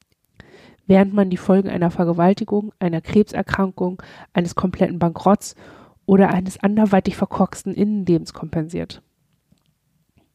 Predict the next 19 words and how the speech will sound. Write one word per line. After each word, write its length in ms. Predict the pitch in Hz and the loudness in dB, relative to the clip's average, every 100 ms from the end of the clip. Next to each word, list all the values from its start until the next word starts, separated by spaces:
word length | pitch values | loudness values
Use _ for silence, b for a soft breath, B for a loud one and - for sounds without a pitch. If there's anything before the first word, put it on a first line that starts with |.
| _ B B B B B 247 | _ B B B B B -2
Hauptsächlich 460 | 262 220 - 202 | 0 0 0 0
sagen 320 | - 208 202 | 4 2 2
wir 80 | 196 | -2
uns 160 | 202 - | -4 -10
mit 140 | 185 | -6
dieser 180 | 185 185 | -4 -4
Frage, 560 | - 226 220 202 208 220 b | -2 2 2 2 0 -2 b
dass 220 | - 190 - | -6 -4 -4
wir 80 | |
bestimmte 420 | 170 - 247 226 220 | -6 -2 -2 0 -2
Dinge 260 | 214 196 | -2 -2
nicht 200 | 185 - | -4 2
haben 240 | 208 214 196 | 2 4 0
können, 380 | - 185 185 190 | 0 0 0 -2
weil 160 | 180 180 | 0 2
wir 100 | 175 | 2
bestimmte 420 | - - 170 240 | -2 -8 -6 0
Eigenschaften 600 | 185 175 - 170 - 156 | 2 2 -4 -10 -10 -6
haben. 280 | 170 175 196 | -4 -4 -10